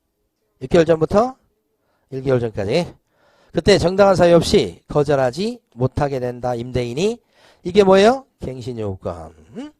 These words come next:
인정받죠? 초과도, 초보도. 을의 갱신 요구권은 최초의 임대차 기간을 포함해서 전체 임대차 기간이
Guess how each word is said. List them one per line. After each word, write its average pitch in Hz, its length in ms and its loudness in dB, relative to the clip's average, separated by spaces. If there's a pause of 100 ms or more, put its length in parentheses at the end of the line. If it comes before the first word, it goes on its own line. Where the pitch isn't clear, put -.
(1040)
인정받죠? 147 680 2
초과도, 175 600 2
초보도. 170 600 4 (880)
을의 214 280 6
갱신 190 360 -2
요구권은 175 440 4
최초의 233 560 6
임대차 175 580 0
기간을 160 280 0
포함해서 156 640 0
전체 170 440 0
임대차 156 460 -2
기간이 143 420 -2